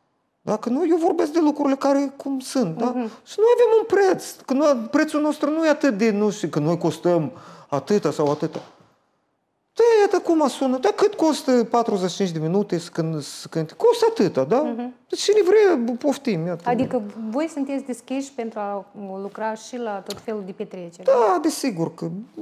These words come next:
Speaker 2: Fiindcă
Speaker 1: venit, am lucrat.
Speaker 2: concerte
Speaker 1: Da.
Speaker 2: mai puține?
Speaker 1: Concerte,
Speaker 2: Da,
Speaker 1: concerte
Speaker 2: da.
Speaker 1: nu, sunt aproape
Speaker 2: Nu,
Speaker 1: că
Speaker 2: aproape
Speaker 1: acum.
Speaker 2: că nu,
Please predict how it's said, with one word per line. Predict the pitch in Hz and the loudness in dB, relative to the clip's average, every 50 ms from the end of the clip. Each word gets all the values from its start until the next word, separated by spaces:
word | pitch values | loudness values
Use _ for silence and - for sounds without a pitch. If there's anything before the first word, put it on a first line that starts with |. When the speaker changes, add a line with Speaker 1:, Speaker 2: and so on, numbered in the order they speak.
| - - - - - - - - - | -12 -12 -12 -14 -16 -18 -20 -16 -4
Speaker 2:
Fiindcă | - - 480 381 381 | 0 0 2 4 4
Speaker 1:
venit, | 359 403 381 - | 4 4 4 4
am | 311 294 277 | 4 2 2
lucrat. | 277 277 285 294 320 311 285 - - - - - - _ _ _ _ _ _ _ _ _ _ _ _ _ _ _ | 2 0 0 0 0 0 0 -2 -8 -16 -20 -20 -20 _ _ _ _ _ _ _ _ _ _ _ _ _ _ _
Speaker 2:
concerte | _ - 254 233 - 233 226 208 | _ -6 -4 -2 0 -2 -2 -2
Speaker 1:
Da. | 208 | -2
Speaker 2:
mai | 208 202 202 | -4 -6 -6
puține? | 202 - - 254 254 254 262 262 - - _ _ | -8 -10 -10 -8 -8 -8 -8 -12 -14 -18 _ _
Speaker 1:
Concerte, | - - 285 269 - 320 269 226 - | -12 -10 -6 -2 -2 -2 -2 -2 -2
Speaker 2:
Da, | 269 254 233 226 226 214 214 214 - | 0 0 0 -2 -4 -4 -6 -8 -8
Speaker 1:
concerte | - 277 277 226 - 269 269 - - 220 | -6 -6 -4 -4 -4 -4 -6 -4 -4 -4
Speaker 2:
da. | 175 | -2
Speaker 1:
nu, | 180 202 214 196 | 0 0 0 0
sunt | 156 - - - 165 196 | -2 -4 -6 -4 -4 -2
aproape | 226 220 180 185 180 170 160 170 165 | -2 0 0 2 2 2 0 0 -2
Speaker 2:
Nu, | 151 - | -4 -2
Speaker 1:
că | - 151 147 147 | 0 0 2 2
Speaker 2:
aproape | 151 175 208 226 240 180 | 2 0 0 2 2 2
Speaker 1:
acum. | 165 156 147 139 139 | 2 2 2 2 0
Speaker 2:
că | 135 - | 0 -2
nu, | 208 202 196 180 | -4 -6 -8 -10